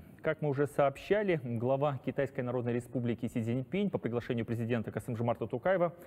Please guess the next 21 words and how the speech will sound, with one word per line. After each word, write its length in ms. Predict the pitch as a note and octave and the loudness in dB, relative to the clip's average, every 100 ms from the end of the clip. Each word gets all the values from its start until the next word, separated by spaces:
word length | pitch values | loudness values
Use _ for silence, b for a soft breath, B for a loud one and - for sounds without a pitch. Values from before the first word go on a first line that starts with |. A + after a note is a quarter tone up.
| B B | B B
находится 400 | C#3 G3+ F#3+ F3+ | -2 0 0 0
с 40 | D3+ | 0
государственным 520 | C#3+ D3+ F3+ - D#3+ | 0 2 2 2 -2
визитом 360 | B2+ C3+ C3 B2 | 0 0 -2 -2
в 20 | |
Казахстане. 600 | B2+ B2+ - G2+ E2 C2 - - B | -2 -2 -2 -4 -4 -12 -20 -20 B
В 80 | B | B
программе 540 | - C3 F3 A3 G3 D#3+ | 0 2 2 2 2 2
визита 600 | D3+ C3+ A#3+ - G3+ D#3+ | 2 2 2 4 4 4
лидера 540 | D3 C3 G#3 G#3 F#3+ E3+ | -2 -2 0 4 4 4
проведение 560 | B2 - A#2+ D3+ F#3+ | 0 -2 -2 0 0
двусторонних 480 | C3 C3 C3 B2 A2+ | 0 0 0 0 0
переговоров 560 | - A2+ B2+ D#3+ G3 F#3 | -2 2 2 4 2 2
на 120 | F3 | 2
высшем 340 | E3+ - E3 | 2 2 0
уровне 260 | D3+ C#3+ D3 | 2 2 0
и 40 | |
подписание 680 | C#3+ C3 C3+ - F#3 F3 D3 B B | -2 -2 -2 0 0 0 -2 B B
ряда 440 | B2 B2 C3+ F#3+ F3 | 2 4 4 2 0
важных 480 | A#2+ A2 G#2 B2+ | 2 4 4 -2
документов. 560 | B2 C3 D3 G#2+ D#2+ - | -4 -4 -4 -4 -6 -12